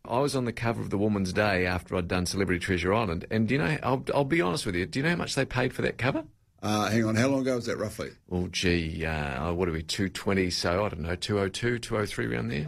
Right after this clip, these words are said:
Speaker 2: Okay, it was a golden day still for magazines, kind of, so I'm picking a large amount of money. I'm picking maybe five thousand bucks.
Speaker 1: Ten thousand dollars.
Speaker 2: You're kidding me.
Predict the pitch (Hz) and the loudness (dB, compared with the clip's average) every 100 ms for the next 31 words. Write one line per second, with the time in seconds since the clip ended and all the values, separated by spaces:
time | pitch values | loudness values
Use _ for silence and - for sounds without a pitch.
0 | 147 113 113 95 98 101 104 95 120 131 | -2 -4 -2 -4 -2 -4 -6 0 2 4
1 | 120 107 104 101 - 104 95 92 95 92 | 0 -4 -6 -6 -4 -6 -4 -6 -4 -4
2 | 98 95 - 92 101 107 - 113 160 185 | -4 -4 -4 -2 -2 0 2 2 0 -2
3 | - 87 92 104 135 - 76 85 80 92 | -4 -2 -2 0 0 -2 -6 -6 -6 -4
4 | 123 117 117 120 107 101 95 - 107 - | -2 -2 -4 -2 0 -2 0 0 2 2
5 | 101 95 92 98 - - - - 123 117 | 0 0 -4 -4 -6 -10 -8 0 2 2
6 | - 120 117 104 98 110 - - 220 233 | 0 0 0 0 0 2 2 0 0 2
7 | 370 233 | 2 0